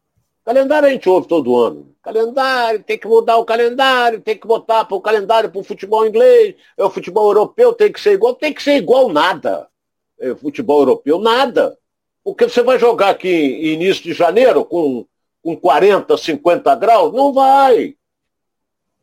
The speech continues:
Entendeu? Porque lá nessa época é inverno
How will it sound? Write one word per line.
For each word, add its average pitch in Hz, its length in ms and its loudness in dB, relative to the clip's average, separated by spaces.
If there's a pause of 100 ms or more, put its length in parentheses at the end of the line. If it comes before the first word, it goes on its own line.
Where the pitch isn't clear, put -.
(440)
Entendeu? 185 380 2
Porque - 180 -2
lá 226 240 2
nessa 190 380 2
época 202 400 0
é 208 160 2
inverno 143 640 -2